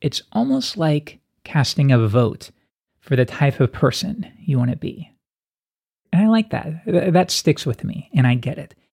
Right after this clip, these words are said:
It is a vote for who I want to become. And the more I do it, the more votes I'm casting that suggest this is the type of person I am. I am a person who, um, who exercises, or I am a person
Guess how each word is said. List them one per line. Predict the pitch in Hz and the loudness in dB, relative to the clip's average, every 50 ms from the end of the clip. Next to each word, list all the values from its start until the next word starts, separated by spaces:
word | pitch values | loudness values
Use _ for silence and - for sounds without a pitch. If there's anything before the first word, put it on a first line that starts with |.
| _ _ _ _ | _ _ _ _
It | 147 123 | 0 0
is | 127 117 - | 0 0 2
a | 135 123 117 | 0 0 0
vote | 107 104 107 123 170 208 240 - - - _ _ _ _ | 0 0 0 2 2 2 2 0 -6 -16 _ _ _ _
for | - - 113 | -4 -4 -4
who | - - 160 147 | 0 0 2 2
I | 143 139 | 4 2
want | 131 123 120 120 | 2 2 2 2
to | 113 | 2
become. | - 120 - - - - - - - - _ _ _ _ _ _ _ _ _ _ - | 0 -4 -8 -8 -10 -12 -12 -14 -18 -20 _ _ _ _ _ _ _ _ _ _ -2
And | 131 127 | 0 0
the | 123 | 2
more | 127 143 175 202 214 | 2 2 2 0 0
I | 208 180 | 0 0
do | 143 175 165 123 | 2 2 2 2
it, | 120 - - - _ - | 0 -2 -6 -10 _ 0
the | 135 | 2
more | 123 127 135 135 | 2 4 4 4
votes | 123 107 120 113 117 117 - - - | 4 4 4 2 2 2 -2 -2 0
I'm | 123 113 | 2 2
casting | 107 - 139 123 107 - - - - - - - - _ _ _ _ _ _ _ _ _ | 2 2 2 0 0 -2 -6 -10 -10 -10 -10 -12 -14 _ _ _ _ _ _ _ _ _
that | - 139 117 113 117 117 - - | 0 2 2 2 0 -2 -4 -6
suggest | - - 143 120 - 254 240 151 - - - - - - _ _ - | -4 -2 -2 0 2 2 0 0 0 -4 -6 -10 -14 -20 _ _ 0
this | 143 156 175 - - 202 | 2 2 2 2 0 -2
is | 175 - - | -2 -2 -2
the | 160 | -4
type | - - - 127 - - | -2 0 0 0 2 0
of | 120 | -2
person | - - - - - 139 | -2 -2 -2 -2 -2 -2
I | 123 113 | -2 -2
am. | 113 - - 156 - | -4 -6 -8 -2 0
I | - 131 135 | 2 4 6
am | 147 151 156 160 | 6 4 4 2
a | 160 147 | 0 -2
person | - - - - 135 117 - - 123 113 117 113 - _ _ _ _ _ _ _ _ | -4 -6 -6 -4 -4 -4 -2 -2 -2 -2 -2 -2 -6 _ _ _ _ _ _ _ _
who, | - - 120 113 107 107 107 110 113 117 - | 0 2 2 4 4 2 2 0 0 0 0
um, | 120 123 127 127 127 127 131 127 110 - - - - 185 160 - - - - | 0 0 2 2 2 0 0 0 0 -2 -2 -2 -4 -6 -6 -8 -12 -8 0
who | - 131 117 113 113 117 - - - | 2 4 4 4 4 0 0 0 0
exercises, | 127 - - 143 - - - - - - - 165 | 0 0 -2 -4 -6 -6 -8 -10 -10 -12 -8 -4
or | 165 131 117 120 | -2 0 2 4
I | 120 | 4
am | 127 131 131 | 4 4 2
a | 120 | 0
person | - - - 147 127 - - - 135 139 | 0 0 -2 -2 0 0 -2 -4 -4 -4